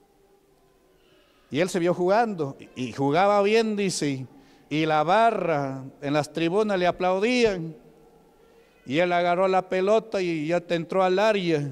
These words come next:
Gloria al Señor. Eh, no, o, o él entró al área y su compañero le pasa, dice, y la pelota viene alto y él saltó para darle un cabezazo. Y, y era gol seguro. Pero era soñando, ve.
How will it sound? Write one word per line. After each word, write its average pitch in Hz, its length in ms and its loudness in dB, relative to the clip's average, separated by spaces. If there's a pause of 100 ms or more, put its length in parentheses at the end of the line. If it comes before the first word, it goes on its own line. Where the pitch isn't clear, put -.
(920)
Gloria 175 260 0
al 160 60 -2
Señor. 180 340 -2 (1040)
Eh, 123 100 -10
no, 135 120 -4
o, 135 300 -4
o 147 60 0
él 185 160 0
entró 175 300 0
al 175 140 0
área 190 320 0
y 139 160 -8
su 143 140 -10
compañero 151 500 -4
le 156 160 -2
pasa, 175 340 -2
dice, 180 240 -4
y 139 60 -4
la 131 120 -6
pelota 156 360 -4
viene 151 200 -4
alto 175 300 -4
y 135 120 -4
él 160 140 -2 (300)
saltó 135 500 -6
para 151 220 -4
darle 170 160 -2
un 160 80 -6
cabezazo. 151 640 -6 (1700)
Y, 107 280 -10
y - 20 0
era 160 200 0
gol 190 260 2
seguro. 175 540 -4 (1160)
Pero 131 180 -4
era 175 160 -2
soñando, 175 500 -6
ve. 110 140 -12